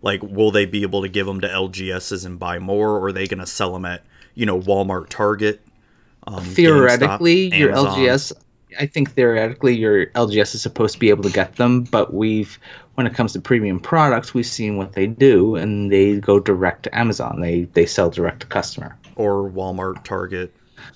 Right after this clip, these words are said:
Speaker 1: and
Speaker 2: Or Walmart,
Speaker 1: GameStop.
Speaker 2: Target.
Speaker 1: Yeah.
Speaker 2: Any
Speaker 1: Yeah,
Speaker 2: of
Speaker 1: that
Speaker 2: those.
Speaker 1: too. Yeah, but, um, well, I mean,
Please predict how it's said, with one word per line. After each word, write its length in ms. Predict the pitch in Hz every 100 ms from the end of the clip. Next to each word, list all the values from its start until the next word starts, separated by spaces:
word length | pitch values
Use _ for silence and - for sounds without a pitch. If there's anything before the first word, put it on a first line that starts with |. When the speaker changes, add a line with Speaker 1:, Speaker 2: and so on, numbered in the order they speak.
| _
Speaker 1:
and 120 | 90 131
Speaker 2:
Or 140 | 123
Walmart, 400 | 104 92 87 85
Speaker 1:
GameStop. 20 |
Speaker 2:
Target. 380 | - 87 90 80
Speaker 1:
Yeah. 1200 | - - - - 87 82 - - - - - 95
Speaker 2:
Any 100 | -
Speaker 1:
Yeah, 80 | 92
Speaker 2:
of 60 | 90
Speaker 1:
that 120 | 90
Speaker 2:
those. 340 | - - -
Speaker 1:
too. 120 | 90 90 _ _ _ _ _ - 101
Yeah, 260 | 101 95 90
but, 240 | 101 98
um, 280 | 98 98 92 - _ _ _ -
well, 140 | 165
I 120 | 147
mean, 260 | 160 160